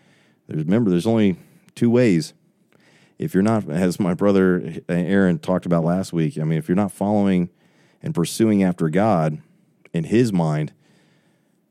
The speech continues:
whose mind are you having? The mind of the world, pursuing after Satan, as he said those women did in First Timothy five. Boy, phew. Be careful.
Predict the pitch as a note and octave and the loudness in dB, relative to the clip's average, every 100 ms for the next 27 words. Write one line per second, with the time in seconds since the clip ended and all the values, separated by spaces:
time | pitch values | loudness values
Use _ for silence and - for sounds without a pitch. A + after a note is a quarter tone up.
0 | _ F2 F#2+ F2+ G2 G#2 F#2 F2 E2+ G#2 | _ -4 -2 0 2 4 4 4 2 0
1 | F#2+ D2 - _ _ D2+ E2 F#2 E2 D2 | 0 -2 -6 _ _ -2 2 2 2 2
2 | F#2 A2 D#2+ C#2+ - _ _ _ - D#2+ | 4 6 4 2 -6 _ _ _ -16 -4
3 | A2 F#2+ E2+ D#2+ D2+ G#2+ A2 D#2+ D#2 D2 | 0 2 0 -2 -4 0 0 0 -4 -4
4 | D#2 - D#2 D#2+ D2+ F2+ F2 D#2 E2 D#2+ | -6 -4 -2 -2 0 0 2 2 0 0
5 | D2 D2 D2+ E2 D2+ E2 D#2 D#2+ - G2 | -2 -6 -6 -4 -4 -4 -4 -4 -2 -2
6 | D#2+ D2+ F#2 D2+ - - B2 - - _ | -2 -2 -4 -4 -8 -6 -6 -6 -12 _
7 | _ _ _ _ _ _ _ _ _ _ | _ _ _ _ _ _ _ _ _ _
8 | - - - - - - _ _ _ _ | -20 -20 -20 -20 -20 -20 _ _ _ _
9 | _ _ _ _ _ - - E2+ E2 C3 | _ _ _ _ _ -20 -8 -6 0 0
10 | A#2 G2 | 4 2